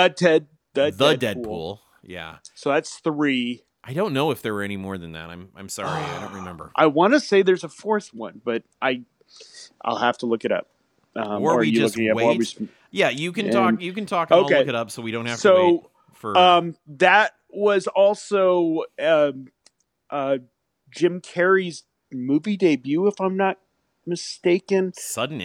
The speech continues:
Speaker 1: Either
Speaker 2: Impact?
Speaker 1: that or either, I wanna say it was Sudden Impact or, or, uh, Once Bitten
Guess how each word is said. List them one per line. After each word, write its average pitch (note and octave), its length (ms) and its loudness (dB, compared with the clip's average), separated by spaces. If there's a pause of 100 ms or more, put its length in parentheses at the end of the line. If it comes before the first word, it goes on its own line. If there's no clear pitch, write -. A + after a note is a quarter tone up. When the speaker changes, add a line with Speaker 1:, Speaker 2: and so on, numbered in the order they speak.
Speaker 1:
Either G#3 220 4
Speaker 2:
Impact? F#3+ 60 4
Speaker 1:
that A3 240 4 (500)
or G#3+ 200 4
either, G#3 340 4 (640)
I D#3+ 80 -2
wanna F3 300 -2
say C4+ 140 -4
it B3 60 -6
was B3 140 -8
Sudden A#3+ 240 -2
Impact A3+ 440 0 (120)
or, F3 440 4
or, D#3 380 2 (180)
uh, C#3+ 200 0
Once D3 300 -6
Bitten C#3 580 -6